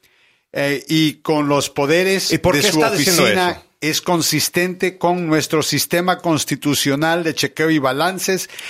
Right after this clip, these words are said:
Speaker 1: y
Speaker 2: Right.
Speaker 1: el principio de que ninguna persona está más allá de la ley.
Speaker 2: ¿Y quién tiene la responsabilidad?
Speaker 1: El Congreso de
Speaker 2: All
Speaker 1: hacer
Speaker 2: right.
Speaker 1: un impeachment,
Speaker 2: Así que,
Speaker 1: Carlos,
Speaker 2: que es,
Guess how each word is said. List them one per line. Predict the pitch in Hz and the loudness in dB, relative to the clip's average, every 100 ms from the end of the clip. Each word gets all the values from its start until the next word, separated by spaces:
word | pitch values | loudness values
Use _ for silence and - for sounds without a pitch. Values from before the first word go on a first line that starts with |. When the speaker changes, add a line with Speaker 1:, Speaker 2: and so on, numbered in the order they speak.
| - | -2
Speaker 1:
y | 147 | 0
Speaker 2:
Right. | 151 | 0
Speaker 1:
el | - | 0
principio | 156 143 - 226 - 139 | 0 0 0 0 0 0
de | 143 | 0
que | - 143 | 0 0
ninguna | 143 143 208 196 | 0 2 4 2
persona | 196 165 - 202 160 123 131 | 2 0 2 0 0 -2 -2
está | 131 160 | -2 -2
más | 156 156 | 0 -2
allá | 165 156 135 135 | 0 0 0 -2
de | 135 135 | -4 0
la | 135 | 0
ley. | 143 147 | 2 2
Speaker 2:
¿Y | |
quién | - 170 196 | 2 0 0
tiene | 185 190 190 | 0 0 2
la | 151 | 2
responsabilidad? | 127 120 135 117 120 135 170 123 127 | 0 -2 -2 -2 0 2 2 0 -4
Speaker 1:
El | - 151 | -6 0
Congreso | 190 175 208 220 185 | 0 2 2 4 4
de | 156 | 4
Speaker 2:
All | 165 | 4
Speaker 1:
hacer | 202 | 4
Speaker 2:
right. | 240 | 4
Speaker 1:
un | 180 | 2
impeachment, | 160 208 214 - | 0 0 0 2
Speaker 2:
Así | 202 190 | 2 2
que, | |
Speaker 1:
Carlos, | 139 180 185 - | 2 2 0 0
Speaker 2:
que | |
es, | 131 | -8